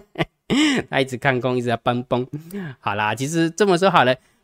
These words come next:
不要在这个地方乱喊乱叫的嘛。你说你要看多，你要看空，那最起码你要讲出你的道理，说因为你是看到了什么，所以你就觉得怎样怎样怎样，而不是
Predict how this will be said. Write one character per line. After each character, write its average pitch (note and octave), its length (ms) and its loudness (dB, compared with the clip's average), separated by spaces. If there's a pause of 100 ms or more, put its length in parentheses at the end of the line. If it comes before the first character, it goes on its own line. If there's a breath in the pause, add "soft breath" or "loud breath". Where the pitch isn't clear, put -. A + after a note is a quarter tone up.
(120)
不 D#3 60 0
要 G3+ 100 8
在 A3 100 2
这 A3 100 2
个 G3+ 100 4
地 G3 100 4
方 G#3 180 2
乱 G#3 200 4
喊 D3+ 180 -2
乱 F3 220 2
叫 E3+ 200 2
的 A#2+ 120 -2
嘛。 A2+ 200 -4
你 B2+ 120 -2
说 F#3+ 120 2
你 D#3+ 100 4
要 F#3 120 4
看 G#3 160 2
多， F#3+ 120 6
你 D3 60 2
要 D3+ 60 2
看 E3+ 180 -2
空， E3+ 160 0
那 F3+ 100 2
最 F#3 140 2
起 D#3 160 -2
码 C#3 140 2
你 G#2+ 120 -2
要 D3 100 4
讲 A2+ 240 -4
出 C3 120 2
你 A#2+ 140 2
的 A#2 140 -2
道 C3+ 300 0
理， G2+ 120 -8
说 D#3+ 160 0
因 G3 160 4
为 G#3 100 4
你 D3 80 4
是 E3+ 100 -4
看 G#3 200 4
到 F#3+ 100 6
了 E3+ 80 6
什 C3 220 -2
么， A#2+ 200 0
所 E3+ 180 0
以 C#3 40 0
你 B2 80 -4
就 D3 120 -2
觉 C3+ 180 -4
得 B2+ 100 -4
怎 A#2 140 -8
样 A#2+ 120 -4
怎 A2 100 -8
样 G#2+ 100 -8
怎 A2 80 -8
样， G#2+ 80 -8 (300 soft breath)
而 C#3+ 80 0
不 D3 140 -2
是 E3+ 280 2